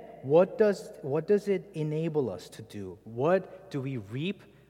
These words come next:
We are actually reaping and enabled by the power of the fruit of the Holy Spirit, Galatians five, where we're talking about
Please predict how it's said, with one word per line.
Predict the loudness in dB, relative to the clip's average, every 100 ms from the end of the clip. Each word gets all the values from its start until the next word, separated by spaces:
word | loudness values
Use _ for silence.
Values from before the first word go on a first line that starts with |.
| -12
We | -6 -2
are | -2
actually | -2 -6 -8
reaping | -6 -6 -6 -6 -4
and | -4
enabled | -4 -2 -2 -4 -6
by | -2 -2 -2
the | -6
power | -8 -4 -4 -4
of | -8
the | -12
fruit | -18 -10 -4 -2
of | -2
the |
Holy | -6 -10 -12
Spirit, | -16 -14 -14 -16 _ _
Galatians | -6 -4 -6 -12 -14
five, | -10 -6 -4 -4
where | -6 -6
we're | -8
talking | -8 -8 -8 -10
about | -8 -10